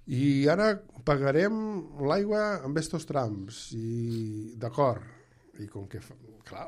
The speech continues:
el compte seria, com que ara estudiarem aigua, traurem menys ingressos. I els estudis són, com que estuvi-,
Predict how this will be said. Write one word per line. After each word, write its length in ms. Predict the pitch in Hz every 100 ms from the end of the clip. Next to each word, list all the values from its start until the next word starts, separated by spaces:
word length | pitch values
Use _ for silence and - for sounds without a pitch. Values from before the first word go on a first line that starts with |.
| -
el 160 | 135 123
compte 300 | 135 127 160
seria, 360 | 170 156 120 -
com 160 | 120
que 100 | 120
ara 160 | 101 104
estudiarem 640 | - 110 110 117 143 160
aigua, 320 | 170 165 202 196 - -
traurem 380 | 120 110 113 113
menys 320 | 127 147 143
ingressos. 560 | 120 113 113 147 185 - - - - - - - - -
I 160 | - 127
els 80 | 120
estudis 460 | 117 143 147 170
són, 160 | 147 110 - - - - - - - - - - - - -
com 260 | - 143 127
que 180 | 127 139 135 135 - - - - - - - - - - - - - -
estuvi-, 540 | 127 123 135 127 147